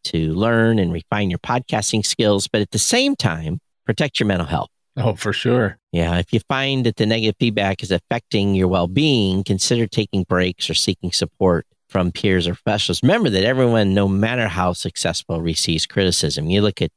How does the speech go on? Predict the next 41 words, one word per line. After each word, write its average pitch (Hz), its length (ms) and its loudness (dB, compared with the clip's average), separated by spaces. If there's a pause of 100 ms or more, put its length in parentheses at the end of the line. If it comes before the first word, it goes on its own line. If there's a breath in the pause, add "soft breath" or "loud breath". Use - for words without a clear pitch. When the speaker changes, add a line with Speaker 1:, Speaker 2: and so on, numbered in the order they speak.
(140)
Speaker 1:
uh, 76 340 0 (300)
and 80 100 0
I 95 80 -2
can't 98 300 -2
imagine 90 760 0
the 85 80 0
amount 90 460 2 (120)
of 82 340 0 (640)
stuff - 340 -2
that 80 120 -4
Joe 80 180 0
Rogan 98 400 0
gets. - 340 -18 (120)
You - 80 -4
know, - 60 -6
as - 120 -6
Speaker 2:
Oh, 151 60 2
Speaker 1:
popular 110 440 0
Speaker 2:
yeah. 87 80 4
Speaker 1:
as 85 120 0
he 82 180 0
is, 101 340 2
he 104 200 2
has 87 280 0
a 80 80 2
whole 90 260 2
hate 101 360 -2
base 82 320 -4
as 65 140 -10
well. 131 420 -2 (240)
Speaker 2:
Yeah. 107 180 -4 (200)
Fa-, 156 140 0 (120)
famously, 147 520 2
YouTube, 117 640 4
uh, 117 380 2
comments 110 580 0
are, 110 400 2
are 107 60 2
toxic 113 600 -2
<laughs> - 0 -
for - 240 0